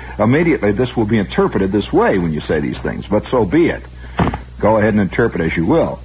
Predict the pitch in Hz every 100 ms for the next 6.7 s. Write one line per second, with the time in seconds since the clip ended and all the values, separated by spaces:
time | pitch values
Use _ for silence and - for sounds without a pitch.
0 | - - - 107 78 - - - - -
1 | - - 92 104 98 123 113 71 - -
2 | - - - - 123 113 139 - 117 127
3 | 185 214 185 117 120 - 98 131 127 -
4 | 180 151 107 87 78 76 82 92 95 117
5 | 170 - 147 123 113 104 113 117 104 120
6 | 123 98 98 82 76 - 67